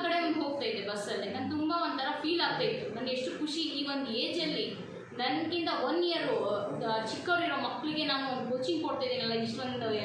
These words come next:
ಚಿಕ್ಕ ಏಜಲ್ಲಿ ಹೇಳಿ ನಾನು ಅಲ್ಲಿಂದ ಚಾಲೆಂಜ್ ಬಂತು. ತಿರ್ಗಾ ಹಾಗೆ ನಾನು, ಆ, ಬರ್ತಾ ಇದ್ದೆ. ಆಮೇಲೆ ಟೆಕ್ನಿಷಿಯನ್, ಲ್ಯಾಬ್ ಟೆಕ್ನಿಷಿಯನ್ ಹೋದೆ. ಶ್ರೀನಿವಾಸಪುರ ಶ್ರೀ ವೆಂಕಟಾಚಲ ಹಾಸ್ಪಿಟಲಲ್ಲಿ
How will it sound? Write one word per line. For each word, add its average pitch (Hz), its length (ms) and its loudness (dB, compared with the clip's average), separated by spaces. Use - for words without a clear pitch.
ಚಿಕ್ಕ 302 220 -4
ಏಜಲ್ಲಿ 285 460 2
ಹೇಳಿ 262 180 0
ನಾನು 247 140 0
ಅಲ್ಲಿಂದ 285 460 0
ಚಾಲೆಂಜ್ 226 340 -2
ಬಂತು. 208 560 -6
ತಿರ್ಗಾ 320 220 -2
ಹಾಗೆ 302 400 2
ನಾನು, 277 440 -2
ಆ, 226 220 2
ಬರ್ತಾ 220 480 -4
ಇದ್ದೆ. 269 200 -2
ಆಮೇಲೆ 240 280 -2
ಟೆಕ್ನಿಷಿಯನ್, 285 480 0
ಲ್ಯಾಬ್ 247 280 0
ಟೆಕ್ನಿಷಿಯನ್ 285 460 -2
ಹೋದೆ. 226 200 0
ಶ್ರೀನಿವಾಸಪುರ 294 640 -2
ಶ್ರೀ 254 160 -4
ವೆಂಕಟಾಚಲ 277 600 -2
ಹಾಸ್ಪಿಟಲಲ್ಲಿ 226 840 -2